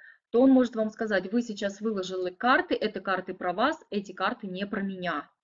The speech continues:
Зачем вам это? Сразу же, э, сразу вам нужно все стадии обезопасить себя и все стадии пр-, проходить в предлагательной форме.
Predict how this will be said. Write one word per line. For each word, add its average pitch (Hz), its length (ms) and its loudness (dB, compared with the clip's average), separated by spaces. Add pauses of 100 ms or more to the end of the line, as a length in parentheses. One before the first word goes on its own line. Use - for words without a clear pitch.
(640)
Зачем 254 480 0
вам 214 240 0
это? 175 260 -6
Сразу 247 520 -2
же, 175 220 -8 (420)
э, 190 600 -4
сразу 262 440 -2
вам 226 220 0
нужно 233 280 2
все 247 220 -4
стадии 247 680 -2
обезопасить 226 920 -2
себя 180 320 -4
и 175 100 -6
все 233 160 -6
стадии 254 420 -4
пр-, - 260 -8 (220)
проходить 220 440 -4
в - 40 -20
предлагательной 220 760 0
форме. 196 440 -8